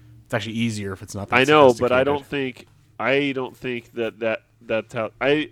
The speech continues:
Speaker 2: I just don't see that's how it went down, because I don't see the
Speaker 1: I
Speaker 2: factory paying someone to take cars apart.
Speaker 1: Well, but it's not like
Speaker 2: I
Speaker 1: they
Speaker 2: think
Speaker 1: t-,
Speaker 2: they
Speaker 1: but,
Speaker 2: were
Speaker 1: but they, but they do that anyways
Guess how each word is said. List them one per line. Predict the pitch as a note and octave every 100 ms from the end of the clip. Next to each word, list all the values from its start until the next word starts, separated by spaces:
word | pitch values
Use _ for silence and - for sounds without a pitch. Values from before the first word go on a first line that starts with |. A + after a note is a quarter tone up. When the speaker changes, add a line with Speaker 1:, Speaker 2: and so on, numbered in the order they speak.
| A2+
Speaker 2:
I | C3
just | C#3+ E3+ -
don't | D#3+ D#3 -
see | - D3+
that's | C3 B2+ B2 -
how | A#2+ A2+
it | - A2+
went | A2 G2+
down, | G#2+ G#2
because | G#2+ A#2 A2
I |
don't | C3 B2+
see | - C3+ C3 A#2 _ - - _ _ _ -
the | A#2
Speaker 1:
I | C#3
Speaker 2:
factory | B2 - A#2+
paying | A2 - C3+ C3+
someone | B2 C3 B2
to | G#2+
take | - C3 A2+ -
cars | B2 A2+
apart. | G#2 - A#2 G#2 - _ _ -
Speaker 1:
Well, | G#3+
but | F#3 G3+
it's | F3+
not | B3
like | G3+
Speaker 2:
I | C3+
Speaker 1:
they |
Speaker 2:
think | C#3+ F3+
Speaker 1:
t-, | E3
Speaker 2:
they | F#3+
Speaker 1:
but, |
Speaker 2:
were | D3+
Speaker 1:
but | F3+
they, | E3 D#3
but | D#3 D#3
they | E3 D3
do | B2+ F#3+
that | F3 C3+ A#2
anyways | C3 C3+ B2+ A2 G2 F2+ - -